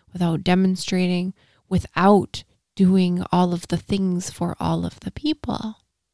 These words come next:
So I'm curious, uh, I'm curious what this episode brings up for you. Uh, I know it was a, I know it was a deep one, so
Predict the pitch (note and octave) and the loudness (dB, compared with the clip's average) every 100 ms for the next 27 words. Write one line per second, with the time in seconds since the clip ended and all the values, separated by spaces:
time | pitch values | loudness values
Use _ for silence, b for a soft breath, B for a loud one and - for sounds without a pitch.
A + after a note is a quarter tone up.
0 | _ _ _ b b b b b b b | _ _ _ b b b b b b b
1 | - G#3 G#3 A3 C4 C4 A#3+ A#3+ - - | -2 0 0 0 -2 0 0 0 -2 -2
2 | - - F#3+ F#3 F#3+ G3 G3+ G3+ - B3 | -4 -6 -4 -2 -4 -4 -4 -6 -6 -6
3 | A#3+ A#3 A3 G3+ G3 G3+ G3+ G3 G3+ G3 | -2 -4 -4 -4 -2 0 -2 -2 -4 -2
4 | F#3+ F#3+ F#3 F3+ F3+ - E3+ - - - | -2 0 0 0 0 -2 -2 -4 -10 -6
5 | E3+ F3 F#3 F#3 F#3 F3+ F3+ F3+ F3+ - | -2 0 -2 0 0 2 2 2 0 -4
6 | b b b b _ C#4 F3+ F3+ - F#3+ | b b b b _ -6 -4 -4 -4 0
7 | G3 G#3+ G#3 A3 A3 A3 E4 G3+ G#3 C#4 | 2 0 -2 -2 -2 -4 -4 -2 -2 -2
8 | C#4+ - A#3 - A#3 - F#3+ F3+ F#3 F#3+ | -4 -6 -12 -8 -6 -4 0 0 0 -4
9 | F#3+ F#3 F#3+ | -2 -2 -4